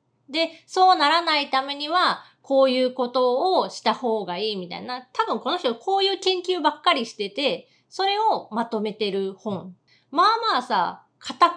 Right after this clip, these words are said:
苦しい文章で書かれていて、なんか最初、一番最初のページめくった時に、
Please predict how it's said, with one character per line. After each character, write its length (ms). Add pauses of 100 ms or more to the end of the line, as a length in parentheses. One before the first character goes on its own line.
苦 200
し 240
い 100
文 220
章 220
で 140
書 100
か 140
れ 100
て 140
い 120
て、 340 (300)
な 120
ん 20
か 100
最 240
初、 160 (720)
一 220
番 200
最 200
初 160
の 160
ペ 240
ー 40
ジ 100
め 120
く 100
っ 40
た 120
時 280
に、 420